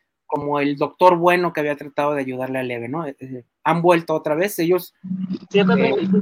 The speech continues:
Speaker 1: este, artistas totalmente ochenteros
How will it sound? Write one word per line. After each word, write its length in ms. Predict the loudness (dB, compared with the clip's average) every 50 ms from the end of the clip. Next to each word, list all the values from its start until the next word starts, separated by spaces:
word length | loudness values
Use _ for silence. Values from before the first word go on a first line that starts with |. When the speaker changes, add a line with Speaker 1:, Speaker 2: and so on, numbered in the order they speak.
| 0 -2 -4 -6 -8 -12 -16 -18 -18 -20 -16 -14 -12
Speaker 1:
este, 600 | -12 -12 -12 _ -6 -2 -2 0 0 0 -2 -2
artistas 540 | -2 -2 -2 -2 -2 -4 0 2 2 2 2
totalmente 560 | 0 -2 0 0 0 0 0 -2 -2 -2 -4
ochenteros 800 | -4 -2 -4 -4 -4 -2 2 2 4 4 2 0 -2 -4 -12 -16